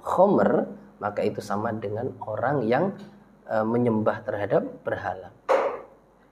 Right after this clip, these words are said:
Dan yang paling akhir, akibat yang paling besar adalah la yadkhulul jannah,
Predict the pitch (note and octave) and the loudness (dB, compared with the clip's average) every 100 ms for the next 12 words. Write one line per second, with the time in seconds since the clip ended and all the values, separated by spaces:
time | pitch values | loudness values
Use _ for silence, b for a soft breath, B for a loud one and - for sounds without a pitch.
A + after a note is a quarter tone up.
0 | _ _ _ _ _ _ _ - C3 E3 | _ _ _ _ _ _ _ 4 8 8
1 | F3+ G3 A#3 B3 A3 E3 D#3+ D#3 - E3+ | 8 8 8 8 8 6 8 8 8 6
2 | D3+ D3 E3 D#3 D3+ G#3 G3+ E3 C3+ B2 | 6 6 6 4 6 8 8 6 6 6
3 | C#3+ C3+ B2+ C#3+ D#3+ B2 C3+ D#3+ D3+ C#3+ | 6 6 6 6 6 6 8 8 8 8
4 | C#3 C3+ - C#3 B2+ B2 A2 A#2 A#2 G#2 | 8 6 6 6 8 6 6 6 6 6
5 | B2+ A3+ - - | 6 6 2 -6